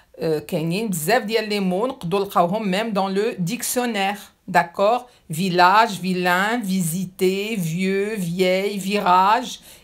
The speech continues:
Et il y a d'autres mots, كاينين كلمات أخرين, Inch'Allah.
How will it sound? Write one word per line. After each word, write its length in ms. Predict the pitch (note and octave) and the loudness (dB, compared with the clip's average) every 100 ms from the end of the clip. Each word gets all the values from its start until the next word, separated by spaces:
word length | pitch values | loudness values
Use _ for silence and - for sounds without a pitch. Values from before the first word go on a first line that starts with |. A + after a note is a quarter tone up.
| - | -6
Et 240 | B3 - | -4 -2
il 100 | G#3 | -2
y 60 | G#3 | 4
a 120 | A3+ | 4
d'autres 500 | F3+ A#3+ D4+ - G#3+ | 6 4 4 0 0
mots, 280 | F#3+ F3 G3+ | 0 0 -2
كاينين 340 | - G3 G#3 | -2 -4 -2
كلمات 500 | A#3+ G3 G#3 G3+ G3 | -4 -2 -2 -2 -2
أخرين, 460 | - - E3+ G3 B3 | -4 -4 -2 -2 -4
Inch'Allah. 760 | A#3 G#3 - G#3 - C#3+ B2 | -6 -6 -2 -2 -2 -8 -8